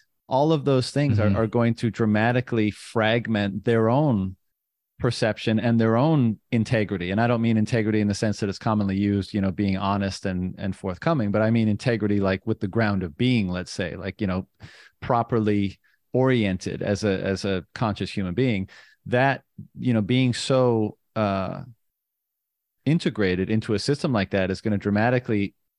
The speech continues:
Speaker 1: inhibit their ability to
Speaker 2: Yes.
Speaker 1: provide that to the people they're trying to help. Um, and so I guess that's just a comment on, as well-intended as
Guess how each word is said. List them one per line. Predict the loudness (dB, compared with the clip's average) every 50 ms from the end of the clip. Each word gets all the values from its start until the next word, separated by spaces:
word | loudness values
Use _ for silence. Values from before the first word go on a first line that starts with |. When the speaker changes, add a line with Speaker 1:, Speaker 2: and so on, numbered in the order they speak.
| _ _ -2
Speaker 1:
inhibit | -2 -2 -2 -2 -2 -2 0 0 0 -2 -2 -2
their | 0 0 0
ability | 2 2 2 2 2 2 2 0 -2
to | -2 -2 -2 -2 0 0 0
Speaker 2:
Yes. | 0 0 0 0
Speaker 1:
provide | 0 -2 0 0 0 2 0 0
that | 0 -2 -2 -2
to | -2 -4
the | -4 -2
people | -2 -4 -4 -2 -2 -4
they're | -4 -2
trying | -2 -2 -2 -2 -2 -2
to | -2
help. | -2 -2 -2 -4 -6 -8 -14 -20 -20 -20 -20 -20 -20 -20 _ _ _ _
Um, | -2 0 2 2 2 2 2 0 -2 -4 -8 _ _ _ _ _ _ _ _
and | -2 -2 0
so | 0 0 2 2 2 0 0 -2 -8 _ _ _ _ _ _ _ _ _ _ _ _ _ _ _ _ _ _ _ _
I | -4 0
guess | 0 0 0 0
that's | 0 0
just | 0 -2 -2 -2
a | -4
comment | -2 0 0 2 2 2 2 0 -2 -2
on, | -4 -2 0 0 0 0 0 -2 -4 -6 _ _ _ _ _ _ _ _ _ _ _ _ _ _ _
as | 0 2 2 4 2 2 0 -2
well-intended | 0 0 2 2 2 2 2 0 0 0 0 2 2 2 2 0 0 0
as | 0 0 0 -2 -2 -4 -8 -12 -14